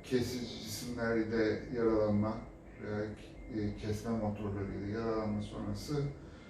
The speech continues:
ön kol kesileri olabiliyor. Bazen, e,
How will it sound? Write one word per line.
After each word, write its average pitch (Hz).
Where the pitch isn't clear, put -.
ön 131
kol 117
kesileri 110
olabiliyor. 120
Bazen, 117
e, -